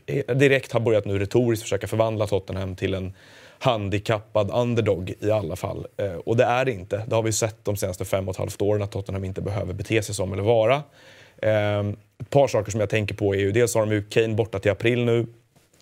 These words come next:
Mourinho direkt deklarerar att då kan vi inte spela vårt vanliga spel utan Kane. Men det var ju ett, ett, ett Spurs gick trots allt i Champions League-final utan Kane i våras, även om de inte var speciellt bra så, så gjorde de det och ställde om. Och det var väl ingen jätteförändring i spelsättet då heller under Pochettino.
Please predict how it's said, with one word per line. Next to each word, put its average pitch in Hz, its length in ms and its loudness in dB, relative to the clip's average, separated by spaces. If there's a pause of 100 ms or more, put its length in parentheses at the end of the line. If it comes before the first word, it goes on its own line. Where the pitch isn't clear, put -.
(240)
Mourinho 107 360 2
direkt 107 400 2 (880)
deklarerar 104 580 2
att 95 120 -6
då 113 100 -2
kan 104 140 -2
vi 101 60 -2
inte 101 140 -4
spela 101 380 0
vårt 98 160 -4
vanliga 107 580 0
spel 107 380 -2 (320)
utan 110 400 0
Kane. 101 340 -2
Men 107 120 -2
det 107 60 -2
var 104 100 0
ju 104 100 2
ett, - 140 -8
ett, - 260 -10
ett - 140 -6 (220)
Spurs - 380 -2 (120)
gick - 480 -6
trots 107 220 0
allt 101 160 -4
i - 20 -6
Champions 101 240 -6
League-final 110 400 0
utan 95 180 -4
Kane 95 200 -2
i - 20 -4
våras, 101 380 0
även 101 180 -2
om 98 100 -4
de 101 120 -4
inte 92 140 -6
var 95 60 -8
speciellt 95 280 -6
bra 107 200 2
så, 101 180 -6 (600)
så 139 100 4
gjorde 135 160 6
de 135 120 4
det 104 160 4
och 101 160 0
ställde 104 260 2
om. 110 200 4
Och 107 60 2
det 104 60 0
var 104 80 2
väl 110 100 2
ingen 101 200 0
jätteförändring 110 840 0
i 95 40 -2
spelsättet 104 560 0
då 95 120 -2
heller 107 200 2
under 104 120 -4
Pochettino. 101 540 -4